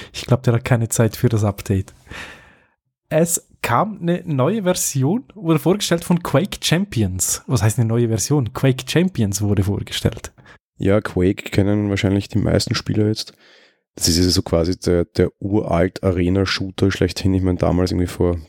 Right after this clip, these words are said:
Speaker 2: pff, zwanzig Jahre wahrscheinlich mittlerweile war.
Speaker 1: Dürfte in die Richtung gehen, ja. <laughs>
Speaker 2: War ja irgendwie Quake und Unreal halt so die beiden großen Arena-Shooter, wo sich die, die Bevölkerung quasi gespalten hat.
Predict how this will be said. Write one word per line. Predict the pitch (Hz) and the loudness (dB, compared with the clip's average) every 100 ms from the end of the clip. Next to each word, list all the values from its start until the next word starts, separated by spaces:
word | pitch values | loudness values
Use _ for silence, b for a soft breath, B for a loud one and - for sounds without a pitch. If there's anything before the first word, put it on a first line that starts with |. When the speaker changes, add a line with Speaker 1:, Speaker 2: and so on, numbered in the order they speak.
| - | -10
Speaker 2:
pff, | - - - - | -10 -10 -14 -2
zwanzig | 85 85 87 | 0 2 2
Jahre | 82 110 | 2 0
wahrscheinlich | 90 82 87 | 0 -2 -4
mittlerweile | 87 82 82 90 | -4 -4 -2 -2
war. | 101 b b _ - | -4 b b _ 0
Speaker 1:
Dürfte | 131 - | 0 0
in | 143 | 0
die | 147 | 2
Richtung | 131 - 180 | 0 0 0
gehen, | 170 160 147 | 0 0 0
ja. | 175 - _ | -2 -6 _
<laughs> | 139 127 147 - - _ _ | -2 -2 -6 -12 -20 _ _
Speaker 2:
War | 90 90 | 0 2
ja | |
irgendwie | 87 92 | 2 0
Quake | - 90 87 90 | 0 0 2 2
und | 92 | -2
Unreal | - 82 92 92 90 87 | 0 0 2 2 0 0
halt | 82 - | -2 -2
so | 82 | -4
die | 90 | -2
beiden | 85 76 76 | 0 2 0
großen | 80 82 - 82 | 0 0 0 0
Arena-Shooter, | 80 82 90 82 92 92 92 | 2 2 2 0 -2 -2 0
wo | 87 | 0
sich | 87 87 | -2 0
die, | 92 90 | 0 0
die | 92 | -2
Bevölkerung | - - 160 170 92 92 | -4 -2 0 0 -2 -2
quasi | 101 92 | -2 0
gespalten | - - - 85 - 98 98 | 0 0 0 -2 0 -2 -2
hat. | - - | -2 -8